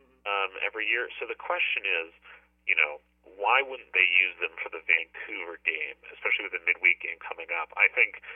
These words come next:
um, I think Jonathan Tannenwald on Twitter pointed out, and my first thought was this too, they have a midweek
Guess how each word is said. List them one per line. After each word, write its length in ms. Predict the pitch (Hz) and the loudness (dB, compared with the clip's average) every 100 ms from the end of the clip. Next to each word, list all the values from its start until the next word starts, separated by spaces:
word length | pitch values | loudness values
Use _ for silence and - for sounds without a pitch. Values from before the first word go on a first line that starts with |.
| - - _ | -14 -16 _
um, 400 | - 85 78 80 - _ | 2 4 2 -4 -20 _
I 100 | - | -4
think 80 | 104 | 0
Jonathan 320 | 95 87 85 | 4 2 2
Tannenwald 400 | 78 85 82 85 | -2 -2 2 2
on 80 | 78 - | 2 0
Twitter 180 | - 82 | -2 -2
pointed 260 | - 85 80 | 2 4 6
out, 180 | 82 80 | 6 4
and 60 | 85 | 2
my 140 | 82 - | 2 4
first 180 | 87 - | -2 -4
thought 160 | - 82 | -4 -4
was 100 | 82 | -6
this 160 | 85 - - | -12 -16 -4
too, 220 | 143 117 85 | 0 4 4
they 80 | 85 | 4
have 220 | 110 107 95 | 6 6 4
a 60 | 90 | 2
midweek 560 | 101 98 95 87 - | -2 2 4 4 4